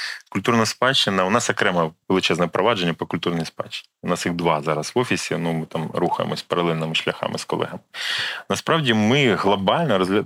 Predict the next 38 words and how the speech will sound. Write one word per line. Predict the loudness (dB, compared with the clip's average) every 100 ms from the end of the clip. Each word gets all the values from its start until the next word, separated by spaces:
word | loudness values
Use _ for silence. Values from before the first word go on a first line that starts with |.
| 0
це | 0
ж | 2
не |
просто | 0 0 0
там, | 0 2
одне | 2 2 2
діло | 4 4
мародерство, | 6 4 4 2 2 2 2
де | 2
ти | 2
просто | 0 -2
вкрав | -2 2 2 2 0
там, | -2 2
да, | 2
щось, | 2 -2 -4 -6 -4
е, | -2 -4
з |
такою | -4 0 2
метою | 2 2 0
там | 2 2
реалізувати. | 2 2 0 -2 -2 -4 -8 -12 -10 -10 -10 -2
Інше, | 2 4 2
коли, | 2 4 4 4 4
е, | 4 2
знищення | 2 2 4 2 2
культурної | 0 2 2 0
спадщини | 0 -2 0 0 2
є | 2 2
цілеспрямованою | 2 2 2 0 0 2 4 4 2 2
частиною | -2 0 2 2 2
політики | 2 2 2 0 -2
Російської | -2 -2 -4 -6
Федерації. | -8 -12 -18 _ _ _ -6
І |
це | -4
трішки | 0 0 0 0
інше, | -2 -4 -6 -6
да. | -4 -4 -4